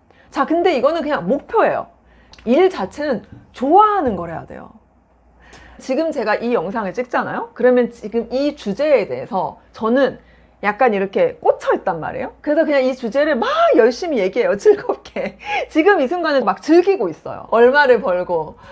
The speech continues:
뭐 구독자가 얼만큼 돼야 되고, 막 이런 거 있잖아요. <laughs> 이런 건 안중에도 없어. <laughs> 제가 지금 하는 건 뭐냐면, 저는 이 일 자체를 완전 즐겨요.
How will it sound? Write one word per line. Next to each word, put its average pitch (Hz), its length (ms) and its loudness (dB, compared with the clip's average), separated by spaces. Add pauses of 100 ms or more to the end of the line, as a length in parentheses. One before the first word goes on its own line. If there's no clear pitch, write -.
뭐 190 160 -4
구독자가 254 600 2
얼만큼 233 500 2
돼야 226 380 4
되고, 175 260 0
막 190 100 -2
이런 349 200 2
거 285 80 4
있잖아요. 262 420 0 (160)
<laughs> 202 120 -4
이런 370 200 -2
건 349 100 2
안중에도 247 500 4
없어. - 520 -6 (200)
<laughs> 719 220 -2
제가 359 260 6
지금 294 240 -2
하는 302 200 -4
건 247 160 0
뭐냐면, 202 320 -4
저는 277 420 -2
이 269 200 -4
일 277 280 0
자체를 320 440 -2
완전 311 380 2
즐겨요. 226 580 -2